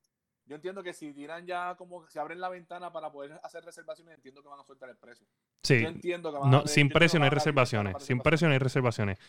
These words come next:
Speaker 1: Ajá.
Speaker 2: Pero yo cre-, yo creo, yo creo que como el, el G D C se cambió pa finales de agosto, septiembre por ahí, aun-, y, y va a ser digital,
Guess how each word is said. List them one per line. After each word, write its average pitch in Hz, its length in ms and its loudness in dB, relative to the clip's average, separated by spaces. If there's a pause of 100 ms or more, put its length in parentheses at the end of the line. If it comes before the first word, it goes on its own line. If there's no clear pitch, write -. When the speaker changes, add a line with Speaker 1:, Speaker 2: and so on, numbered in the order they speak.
(240)
Speaker 1:
Ajá. - 60 -12
Speaker 2:
Pero 127 320 8
yo 110 220 6
cre-, 117 280 4
yo 127 420 8
creo, 113 640 -2
yo 98 160 -8
creo 98 320 -2 (380)
que 117 160 2
como 110 1040 4
el, 101 960 0
el 107 180 0
G 107 140 2
D 104 140 2
C 120 120 -4
se 143 160 0
cambió 147 400 4
pa 135 280 6
finales 131 440 2
de 131 80 2
agosto, 127 720 4
septiembre 120 480 0
por 131 200 2
ahí, 117 400 2 (240)
aun-, 104 320 -2
y, 107 320 -2
y 104 80 2
va 98 80 4
a - 40 0
ser 120 300 -2
digital, 120 640 0